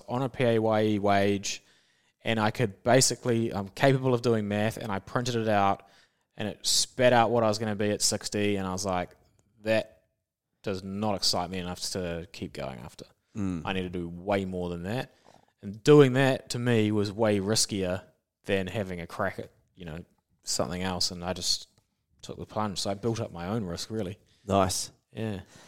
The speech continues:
Speaker 2: Yeah, it's cool, man. I think it's a, a really cool episode to just look at a very normal thing to do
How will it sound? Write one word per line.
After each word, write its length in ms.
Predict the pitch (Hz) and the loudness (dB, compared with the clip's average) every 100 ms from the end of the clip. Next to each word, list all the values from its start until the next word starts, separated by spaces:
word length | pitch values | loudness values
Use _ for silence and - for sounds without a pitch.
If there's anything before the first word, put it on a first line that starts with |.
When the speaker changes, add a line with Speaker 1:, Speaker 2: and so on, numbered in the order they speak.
| - - | -20 -4
Speaker 2:
Yeah, 120 | - 113 | 4 6
it's 120 | - | 6
cool, 200 | - 151 | 8 10
man. 220 | 107 95 - | 10 6 4
I 60 | 113 | 6
think 180 | 123 113 | 6 6
it's 220 | 127 - | 4 8
a, 240 | 117 107 - - | 8 8 4 0
a 60 | 107 | 2
really 240 | 104 123 | 6 4
cool 560 | 117 - 110 110 101 - _ _ _ _ _ _ _ _ - | 4 6 8 8 4 -2 _ _ _ _ _ _ _ _ 0
episode 600 | - 113 98 90 92 - | 2 4 6 6 4 0
to 120 | 104 | 2
just 380 | 98 101 - - | 4 2 0 2
look 240 | 117 139 | 4 6
at 160 | 110 - _ - | 6 4 _ -6
a 60 | |
very 520 | 95 110 110 107 107 - - | 2 6 6 4 0 -6 0
normal 360 | 127 135 131 | 6 8 6
thing 220 | 120 120 123 | 4 4 4
to 100 | 113 | 6
do 360 | 110 98 104 | 8 8 4